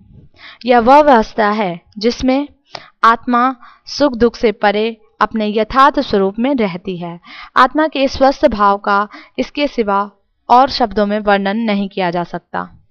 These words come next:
कि उसमें केवल सत्ता और चैतन्य की निहित शक्ति अर्थात वास्तविक चैतन्य नहीं विद्यमान रहता है,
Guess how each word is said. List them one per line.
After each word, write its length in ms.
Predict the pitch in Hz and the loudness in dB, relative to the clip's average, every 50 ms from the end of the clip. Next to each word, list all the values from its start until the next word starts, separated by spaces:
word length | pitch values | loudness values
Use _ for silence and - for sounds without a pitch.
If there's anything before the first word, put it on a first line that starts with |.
| _ _ _ _ _ - - - - _ | _ _ _ _ _ -20 -20 -20 -14 _
कि 100 | - 311 | 0 0
उसमें 240 | 302 - 277 285 302 | 0 2 0 -2 -2
केवल 240 | 285 285 254 226 220 | 0 -2 -2 -2 -2
सत्ता 500 | 214 - 226 214 214 _ _ 262 262 269 | -2 -2 -2 -2 -2 _ _ 2 2 2
और 240 | 269 - - 202 202 | 0 0 0 0 0
चैतन्य 560 | 196 - - 208 202 202 - 233 247 247 254 | 0 0 2 2 2 2 -2 -2 -2 -2 -4
की 160 | 240 - 226 | -4 -4 -4
निहित 300 | 208 208 202 196 208 202 | -4 -2 -2 -4 -4 -4
शक्ति 500 | - - - 226 226 - _ 190 180 180 - - - - - _ - | -4 -2 -2 -2 -4 -4 _ -8 -8 -8 -10 -16 -20 -20 -12 _ -2
अर्थात 460 | 226 220 - 233 196 190 196 202 233 | -2 0 2 4 4 4 4 4 0
वास्तविक 500 | 208 208 226 247 - - 247 262 269 - | 2 2 2 2 0 -4 -4 -4 -4 -4
चैतन्य 500 | _ - 226 202 196 - 208 208 208 208 | _ 0 0 0 2 0 -4 -4 -2 -4
नहीं 340 | 208 202 202 202 202 247 233 | -4 -2 -4 -2 -2 -2 -2
विद्यमान 520 | 190 185 170 180 185 180 180 180 190 208 | -2 -2 -4 -4 -6 -4 -4 -6 -6 -6
रहता 300 | 190 175 156 165 - 175 | -8 -8 -10 -10 -10 -10
है, 240 | 170 165 170 175 | -10 -10 -12 -16